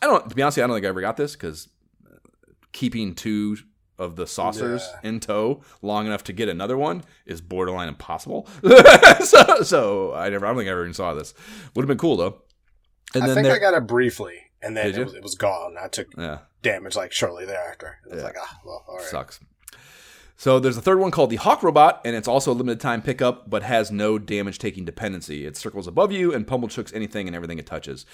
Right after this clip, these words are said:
Speaker 1: So I, I got this one time, I think. I wanna s-, might even have been in the first level, but, uh, I did not see this all that often. The cool thing, so I love having these, like, robot companions. This is a really cool thing that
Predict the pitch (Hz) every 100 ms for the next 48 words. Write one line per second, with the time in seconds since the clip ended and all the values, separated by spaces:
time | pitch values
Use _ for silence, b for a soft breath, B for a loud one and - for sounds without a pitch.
0 | B _ 104 104 127 131 165 160 143 104
1 | 110 131 123 123 120 127 127 139 123 98
2 | 104 101 - - _ b b b b b
3 | b b _ b b b b - 117 87
4 | 73 78 71 - 90 - 78 73 67 b
5 | b _ 85 73 - _ _ _ _ 82
6 | 76 71 76 76 71 - 82 65 69 -
7 | 71 73 67 65 - - - - 87 -
8 | _ _ _ _ _ _ _ _ _ b
9 | b b b b b _ - 113 - 240
10 | 175 131 90 95 90 90 82 73 71 73
11 | 71 78 78 69 71 76 71 60 60 -
12 | 67 67 67 65 _ _ _ - 71 71
13 | 76 67